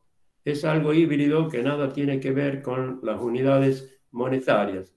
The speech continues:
¿Pero qué indica? Que el tomate, al tener ese precio, es porque es dos veces más escaso que, eh, el, eh, que la lechuga. Es decir, que los bienes, perdón,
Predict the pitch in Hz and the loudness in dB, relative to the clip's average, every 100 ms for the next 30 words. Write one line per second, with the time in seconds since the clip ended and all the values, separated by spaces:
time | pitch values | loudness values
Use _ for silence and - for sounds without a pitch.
0 | - 120 117 160 160 156 135 - 92 - | -6 -4 -2 0 2 2 0 -2 -8 -10
1 | _ _ _ _ _ _ _ - 139 143 | _ _ _ _ _ _ _ -2 2 2
2 | 135 - 135 131 131 165 190 131 - 101 | 0 -6 -4 -2 0 2 2 2 -2 -8
3 | 98 - _ _ 123 127 147 160 185 165 | -10 -14 _ _ -4 -2 -2 0 2 2
4 | 160 151 180 151 - 156 156 - 151 156 | -2 -2 -2 -2 -2 -2 -4 -4 -6 -4
5 | 147 135 170 139 - - - 220 214 190 | -4 -2 0 -2 -2 -6 2 4 4 2
6 | 190 - 131 117 131 175 170 170 180 151 | 2 0 -4 -6 -2 0 0 -2 -2 -2
7 | 135 160 170 170 - _ _ _ _ _ | 0 -2 -4 -6 -20 _ _ _ _ _
8 | - 131 143 147 - _ _ _ _ _ | -6 2 2 0 -8 _ _ _ _ _
9 | _ - 113 131 139 - - 123 135 143 | _ -10 -4 -2 -2 -6 -4 2 2 2
10 | 143 - 110 110 107 101 104 104 - - | -2 -4 -2 0 -2 -4 -6 -8 -12 -6
11 | 123 117 113 120 120 95 87 85 _ - | 0 2 0 -2 0 -2 -2 -10 _ -4
12 | 139 151 170 131 104 120 117 120 170 160 | 0 0 0 0 0 -2 -2 0 2 2
13 | 147 139 - _ _ _ - 131 139 135 | 0 -2 -8 _ _ _ -10 -4 2 0
14 | - | 0